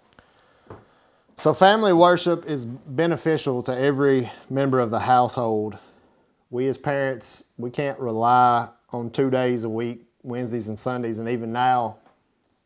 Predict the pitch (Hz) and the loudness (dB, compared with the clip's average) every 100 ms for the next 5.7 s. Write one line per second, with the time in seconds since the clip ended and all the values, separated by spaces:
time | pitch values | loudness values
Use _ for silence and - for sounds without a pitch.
0 | _ _ _ _ _ 220 _ - 80 - | _ _ _ _ _ -20 _ -14 -14 -16
1 | _ 110 127 131 139 127 120 127 151 - | _ -4 -4 -2 -4 -2 2 2 2 -2
2 | - _ _ _ _ _ _ _ _ 101 | -14 _ _ _ _ _ _ _ _ -10
3 | 113 131 147 139 127 113 113 _ _ _ | -6 -4 -2 -2 -2 -4 -12 _ _ _
4 | _ - 113 147 - 131 131 - 127 131 | _ -10 -4 -4 -4 -4 -4 -4 -4 0
5 | 127 139 127 117 117 110 | -2 -2 -6 -6 -6 -8